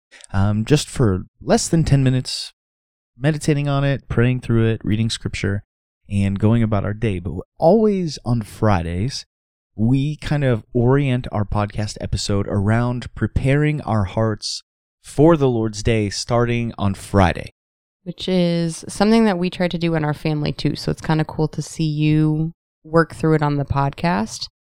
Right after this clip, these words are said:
Speaker 2: because it's something that's, like, happening in our home as well.
Speaker 1: Yeah, and that's kind of what we wanted to talk about on our episode today. There's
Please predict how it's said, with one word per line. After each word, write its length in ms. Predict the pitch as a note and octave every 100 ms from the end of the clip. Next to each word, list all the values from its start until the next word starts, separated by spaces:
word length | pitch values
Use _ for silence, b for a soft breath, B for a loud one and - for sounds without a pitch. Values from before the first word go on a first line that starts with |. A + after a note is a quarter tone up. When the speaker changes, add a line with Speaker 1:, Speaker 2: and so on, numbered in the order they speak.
| _
Speaker 2:
because 180 | E3+ E3
it's 140 | E3+
something 240 | F3 E3+ D#3+
that's, 160 | D3+
like, 100 | D3+
happening 460 | C#3 D3 - D3 D3
in 160 | D3+ C#3+
our 140 | C3+
home 360 | - C#3+ C3+ C3
as 180 | B2
well. 400 | B2+ B2+ - - - - -
Speaker 1:
Yeah, 220 | D#3 -
and 140 | B2+
that's 160 | E3 G#3+
kind 160 | G#3+ F#3
of 80 |
what 120 | E3 C3+
we 120 | C#3
wanted 240 | C3 A2+
to 40 | G2+
talk 200 | G#2 A2+
about 280 | A2 G#2
on 200 | - G2+
our 120 | - G#2
episode 360 | - G2+ G#2
today. 240 | - F#2+ F2
There's 340 | A2 A2 -